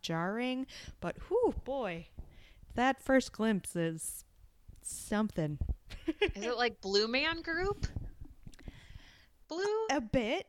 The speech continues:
Speaker 1: yes. But then he, they've
Speaker 2: Okay.
Speaker 1: also given him, like, the exaggeratedly broad torso of the genie
Speaker 2: Mm-hmm.
Speaker 1: from the cartoon. And, you know, that with Will Smith's head, it just, it, it's, it's very strange. <laughs>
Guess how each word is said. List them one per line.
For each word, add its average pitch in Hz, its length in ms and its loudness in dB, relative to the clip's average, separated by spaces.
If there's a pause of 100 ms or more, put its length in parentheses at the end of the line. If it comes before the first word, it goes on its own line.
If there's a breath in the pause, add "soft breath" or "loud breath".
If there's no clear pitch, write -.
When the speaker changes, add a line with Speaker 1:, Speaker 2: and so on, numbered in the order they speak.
Speaker 1:
yes. 196 640 2
But 262 160 -2
then 269 160 0
he, 277 80 2
they've 262 200 4
Speaker 2:
Okay. 202 200 6
Speaker 1:
also 254 340 0
given 277 300 -2
him, 254 240 0
like, 214 220 -2
the 202 100 -2
exaggeratedly 190 1080 -4
broad 175 520 -6 (100)
torso 277 1200 -4
of 247 200 -6
the 247 100 -2
genie 233 560 -4
Speaker 2:
Mm-hmm. 240 80 -6
Speaker 1:
from 233 180 -6
the 214 80 -4
cartoon. 214 960 -4 (460 loud breath)
And, 233 160 -4
you 240 80 -2
know, 220 180 -2
that 240 440 -4 (160)
with 240 240 -2 (160)
Will 226 200 -6
Smith's 233 460 -10
head, 233 560 -4 (440 loud breath)
it - 140 -6
just, - 640 -10
it, 233 160 -4 (240)
it's, - 260 -4 (240)
it's - 180 -12
very 160 320 -6
strange. - 760 -6 (140)
<laughs> - 40 8